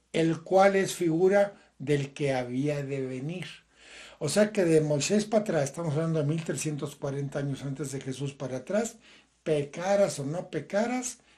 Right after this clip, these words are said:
no pasaba nada, en el buen sentido, ¿no? En el momento, ¿por qué Moisés? Porque habla del diluvio, obviamente, ¿no? O sea, es, eh, estamos hablando ahorita de Noé. Ahí cuando nos, ya nos inervaron un programa espiritual, los hijos de los dioses,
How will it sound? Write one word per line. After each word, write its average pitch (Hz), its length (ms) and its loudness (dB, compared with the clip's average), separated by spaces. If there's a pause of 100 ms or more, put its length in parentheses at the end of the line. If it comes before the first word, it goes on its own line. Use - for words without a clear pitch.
(220)
no 147 280 -4
pasaba 147 400 0
nada, 110 320 -4
en 117 60 -8
el 117 80 -12
buen 147 180 -2
sentido, 120 440 -6
¿no? 151 180 -14 (540)
En 156 140 2
el 175 60 0
momento, 226 720 4 (100)
¿por - 160 -2
qué 254 120 -2
Moisés? 175 420 2
Porque 143 280 -6
habla 190 200 0
del 202 180 0
diluvio, 214 500 2
obviamente, 147 540 2
¿no? 147 220 -8 (180)
O 120 100 -10
sea, 101 220 -8
es, 113 160 -12
eh, 120 200 -10
estamos 131 260 -6
hablando 135 220 -2
ahorita 135 220 -2
de 127 80 0
Noé. 170 320 -2 (380)
Ahí 151 280 2
cuando 190 340 2
nos, 147 200 0
ya 151 140 4
nos 170 240 0
inervaron 151 880 2
un 170 140 0
programa 139 760 2
espiritual, 135 1000 -2
los 117 180 -6
hijos 160 220 -2
de 170 80 -2
los 170 140 -4
dioses, 165 460 -4